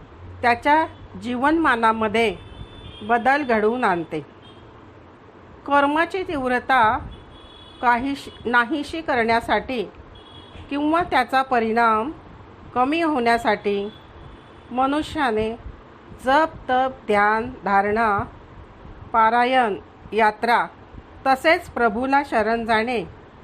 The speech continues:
इत्यादी उपासना कराव्यात. त्यामुळे आपल्या सर्व दुःखांचे शमन होते. मानवाला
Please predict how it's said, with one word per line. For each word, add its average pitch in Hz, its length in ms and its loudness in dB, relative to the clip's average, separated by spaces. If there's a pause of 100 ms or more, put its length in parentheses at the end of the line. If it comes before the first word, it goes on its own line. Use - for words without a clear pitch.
(480)
इत्यादी 302 500 0
उपासना 233 600 -2
कराव्यात. 185 540 2 (1300)
त्यामुळे 302 420 2
आपल्या 269 420 2
सर्व 254 340 -2
दुःखांचे 233 800 -4 (580)
शमन 262 340 0
होते. 175 380 -4 (1160)
मानवाला 208 840 2